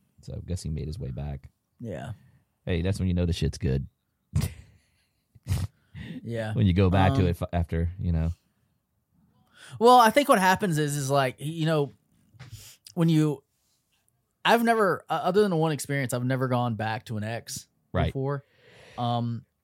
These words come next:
Speaker 2: because I've just been smart enough to realize that you're just gonna get the same, same shit over again. That makes
Speaker 1: Mm-hmm.
Speaker 2: sense?
Speaker 1: Yeah.
Speaker 2: Um, I did one time think maybe I was wrong and maybe that person would change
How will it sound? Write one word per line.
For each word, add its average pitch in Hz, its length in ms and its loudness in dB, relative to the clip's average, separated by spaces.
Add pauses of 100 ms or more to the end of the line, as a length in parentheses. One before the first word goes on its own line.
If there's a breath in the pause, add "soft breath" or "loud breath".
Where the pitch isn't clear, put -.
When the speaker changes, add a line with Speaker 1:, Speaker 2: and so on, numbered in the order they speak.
(1120)
Speaker 2:
because 147 240 -2
I've 135 120 -2
just 143 160 -6
been 127 140 -4
smart 127 280 -2
enough 113 120 -2
to 123 60 -6
realize 117 400 -2
that 110 160 -10
you're 127 200 -6
just - 100 -10
gonna 120 120 -4
get 110 120 -6
the 107 60 -10
same, 107 340 -4
same 113 260 -6
shit 107 400 -8
over 110 260 -8
again. 95 380 -12 (180)
That 117 100 -10
makes 123 160 4
Speaker 1:
Mm-hmm. 123 100 -2
Speaker 2:
sense? 117 200 -10 (680)
Speaker 1:
Yeah. 101 160 2 (320 loud breath)
Speaker 2:
Um, 117 480 -8
I 139 100 -4
did 143 200 0
one 139 200 0
time 131 320 2
think 127 380 -4
maybe 120 340 -4
I 110 100 -2
was 110 180 -6
wrong 113 480 -2 (320)
and 120 160 -8
maybe 117 340 -4 (100)
that 113 160 -10
person 113 300 -8
would 101 100 -6
change 110 540 -6